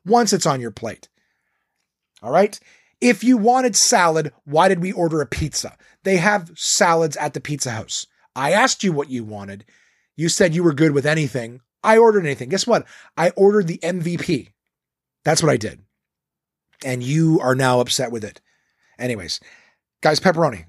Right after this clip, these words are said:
I'm trying, I'm trying to give more, more talk time to pepperoni, but you get it. It's the Michael Jordan of pizza. The Michael Jordan of toppings.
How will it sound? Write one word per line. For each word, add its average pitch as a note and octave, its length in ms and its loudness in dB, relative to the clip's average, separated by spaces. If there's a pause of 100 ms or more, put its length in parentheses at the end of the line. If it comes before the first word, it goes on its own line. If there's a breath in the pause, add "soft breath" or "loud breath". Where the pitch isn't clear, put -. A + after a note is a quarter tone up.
I'm B2+ 60 -18
trying, G3+ 200 2
I'm E3+ 100 -4
trying F#3+ 160 0
to E3+ 60 -2
give D#3 140 0
more, C#3+ 320 -2
more B2+ 200 -6
talk B2 200 -6
time A2+ 200 -14
to - 20 -16
pepperoni, G#2+ 320 -12
but E3 80 -8
you G#3+ 80 -2
get A3 180 2
it. - 60 -20 (280)
It's - 180 -10
the D#3+ 60 -2
Michael E3 260 2
Jordan D3 300 0
of C#3 80 -12
pizza. - 320 -8 (580)
The C3 80 -10
Michael F3 240 2
Jordan E3+ 320 0
of D#3 120 -6
toppings. - 680 -4